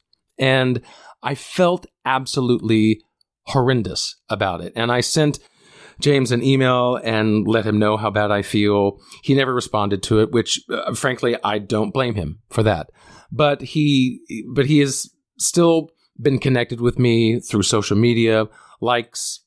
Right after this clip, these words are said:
comments on things. And so he obviously isn't holding it completely against me and hasn't, you know, wiped me off the, the, the <laughs> face of his, of his social media feeds. But, um, yeah, so if you can,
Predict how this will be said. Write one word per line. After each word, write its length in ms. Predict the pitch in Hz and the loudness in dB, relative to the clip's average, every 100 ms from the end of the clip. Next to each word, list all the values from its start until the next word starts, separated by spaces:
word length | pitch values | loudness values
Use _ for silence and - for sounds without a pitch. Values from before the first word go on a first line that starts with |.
| _ _ | _ _
comments 460 | - 120 117 113 127 | -6 -2 0 0 0
on 120 | 110 | -2
things. 360 | - 117 113 113 | 0 2 2 2
And 120 | 110 | 0
so 420 | - 127 127 123 - - - _ _ - | 2 2 2 0 -6 -20 -20 _ _ 0
he 160 | 156 | 2
obviously 380 | 156 156 - 131 | 2 2 -2 0
isn't 200 | 123 123 | 0 0
holding 360 | 117 127 120 117 | 0 2 2 2
it 160 | 113 | 0
completely 540 | - 113 - 123 123 135 | -2 -2 0 0 2 2
against 360 | 131 135 - | 2 0 0
me 220 | 135 139 135 | 2 2 2
and 100 | 107 | 2
hasn't, 420 | 107 101 104 101 | 0 -2 -4 -2
you 120 | 113 | 0
know, 140 | 101 98 | 2 2
wiped 360 | 98 104 101 | 2 0 0
me 80 | 117 | 0
off 200 | 104 101 | 0 -2
the, 380 | 95 82 98 98 - 113 | -8 -4 0 0 -2 -4
the, 220 | 127 - | -4 -4
the 120 | 135 | -4
<laughs> 0 | |
face 360 | - - 160 - | -2 0 0 -2
of 140 | 117 | -6
his, 280 | 139 123 107 - - - - | 0 0 -2 -10 -8 -8 -4
of 200 | - 117 | 0 2
his 200 | 117 117 | 2 2
social 300 | - 123 117 | 2 2 2
media 320 | 120 127 120 104 | 2 2 2 0
feeds. 400 | - 98 92 - | 0 0 -2 -6
But, 440 | 107 123 117 - | -2 0 0 0
um, 580 | 95 104 101 95 98 90 _ _ _ | -4 -2 0 0 -2 -4 _ _ _
yeah, 220 | 143 135 90 | -2 -2 -2
so 400 | - 160 151 135 - - - | -2 2 2 0 -6 -20 -6
if 180 | 143 143 | -4 -2
you 120 | 170 | -2
can, 520 | - 170 165 165 180 | 0 2 2 2 0